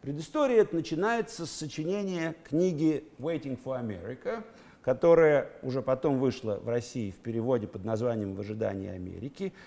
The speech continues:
Но на самом деле, по сути, целой, э, э, ну, что вам сказать, может быть,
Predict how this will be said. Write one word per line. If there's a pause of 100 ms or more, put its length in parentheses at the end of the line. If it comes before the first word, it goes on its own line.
(140)
Но
на
самом
деле, (220)
по
сути, (320)
целой,
э,
э,
ну,
что
вам
сказать,
может
быть,